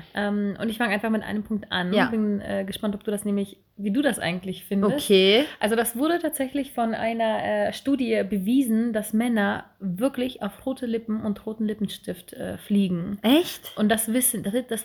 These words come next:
Speaker 1: Spannende
Speaker 2: Okay.
Speaker 1: daran, dass die das gar nicht wissen.
Speaker 2: Ja.
Speaker 1: Die werden von der Farbe rot, das hab ich auch gelesen mal über ein Kleid. Wenn du
Speaker 2: Ja.
Speaker 1: was Rotes anhast, das gilt auch für die Lippen, die werden von der Farbe quasi magisch angezogen, aber wissen selber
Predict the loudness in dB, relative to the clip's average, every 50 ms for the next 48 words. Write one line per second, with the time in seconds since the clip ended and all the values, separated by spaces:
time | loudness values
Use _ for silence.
0 | -8 -6 -2 0 2 4 4 6 6 4 4 2 2 -2 -2 -2 -4 -4 -6 -6
1 | -8 -6 -6 -6 -6 -4 -2 -2 -2 -2 -2 -4 -4 -4 -4 -4 -4 -6 -4 0
2 | 0 2 2 0 -2 -6 -8 -4 0 4 4 4 4 4 2 0 0 0 0 0
3 | 0 0 2 0 0 2 2 2 2 2 0 -4 -6 -6 -4 -4 -4 -6 -8 -10
4 | -12 -8 -4 -2 0 0 0 2 0 0 0 0 -2 -4 -4 -4 -6 -6 -6 -6
5 | -4 -4 -4 -4 -6 -6 -4 0 2 4 4 4 2 0 -4 -8 -6 -4 -4 -4
6 | -6 -6 -4 -2 -2 -2 -2 -2 -4 -4 -6 -8 -12 -14 -16 -20 -20 -20 -14 -10
7 | -8 -8 -4 -4 -4 -4 -4 -6 -4 -2 0 0 0 0 0 -2 0 0 0 -2
8 | -4 -8 -14 -20 -20 -20 -20 -10 _ -2 2 4 4 4 2 2 0 0 0 0
9 | 0 2 2 2 2 0 -2 -4 0 2 2 4 2 2 0 -2 -4 -4 -4 -2
10 | -2 0 -2 -2 -2 -2 -2 -2 -2 0 0 0 2 2 2 2 0 0 0 0
11 | 2 2 2 2 2 2 2 0